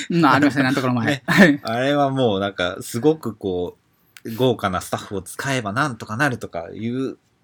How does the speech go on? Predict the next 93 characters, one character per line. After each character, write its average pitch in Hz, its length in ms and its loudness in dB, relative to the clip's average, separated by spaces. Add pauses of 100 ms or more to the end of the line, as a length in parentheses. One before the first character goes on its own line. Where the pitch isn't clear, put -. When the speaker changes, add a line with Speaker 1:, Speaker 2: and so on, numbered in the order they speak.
(160)
Speaker 2:
の 254 300 -10
が 403 140 -8
ち 233 120 -8
ょ - 20 -20
っ - 40 -20
と 135 100 -10
違 127 160 -4 (160)
う 98 40 -4
か 85 140 -10
な 90 140 -6
っ 87 60 -20 (180)
て 95 80 -8
思 90 140 -8
っ - 40 -8
ち 156 120 -2
ゃ - 20 0
う 147 40 -2
ん - 40 -2
で 135 60 -6
す 127 60 -12
け 123 60 -12
ど 123 60 -14
ね。 151 60 -18
Speaker 1:
う 180 40 -14
ん。 190 60 -16 (1200)
Speaker 2:
お 147 60 -6
金 302 200 -6
か 330 120 -8
け 277 120 -6
り 190 80 -6
ゃ - 20 -8
い 80 80 -10
い - 40 -12
っ - 20 -16
て - 120 -20
話 - 260 -14
じ - 20 -12
ゃ 69 60 -12
な 67 60 -12
い - 20 -12
で - 80 -20
す - 40 -20
か - 140 -14
ね。 165 220 -14
Speaker 1:
そ - 140 -10
う 117 40 -6
で 131 60 -10
す - 100 -20
ね。 151 140 0
Speaker 2:
う - 40 0
ん。 98 400 -8 (280)
ま 117 100 -12
あ 113 40 -10
ね、 151 120 -14 (280)
ち - 80 -16
ょ - 40 -14
っ - 20 -16
と 92 100 -10
ま 87 120 -8
あ 82 40 -10
ま 87 60 -8
あ 85 40 -10
そ 104 160 -8
う 123 60 -2
い 127 60 -4
う 127 40 -4
側 151 200 -8
面 190 160 -8
も 151 80 -10
あ 175 60 -4
る 180 80 -8
な 294 100 -6
っ - 60 -12
て - 160 -12
い 92 200 -10
う 98 40 -16
ぐ 95 120 -12
ら - 80 -2
い 147 80 0
の 117 80 -6
Speaker 1:
う 143 40 -4
ん - 0 -
う - 100 -2
ん。 127 40 -10
確 - 320 -20
か 139 60 -12
に。 113 80 -14
Speaker 2:
と - 140 -18
こ 107 80 -8
ろ - 60 -12
で - 80 -18
す 185 100 -12
ね。 226 80 -10